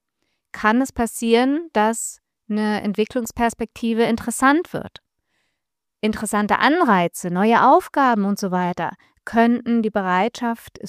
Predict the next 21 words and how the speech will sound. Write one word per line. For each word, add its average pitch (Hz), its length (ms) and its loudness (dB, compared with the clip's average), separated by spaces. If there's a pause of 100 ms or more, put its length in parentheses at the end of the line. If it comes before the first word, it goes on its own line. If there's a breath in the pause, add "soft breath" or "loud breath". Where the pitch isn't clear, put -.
für 214 220 4
einen 196 240 2
Entwicklungsprozess 226 1000 -2
steigern. 220 680 0
Also 180 220 -4
wenn 190 120 -2
ich 190 80 -6
jetzt - 220 -8
zurückgreife 214 720 0
auf 175 160 -8
mein 165 320 -6 (180)
Eingangsbeispiel, 190 1080 0 (540)
ähm, 190 280 2
der 185 120 2
Mitarbeiterin, 196 960 2 (600)
die 190 140 0
eine 196 120 2
neue 175 280 2
Rolle 208 280 4
annehmen 190 380 2
soll, 175 300 -4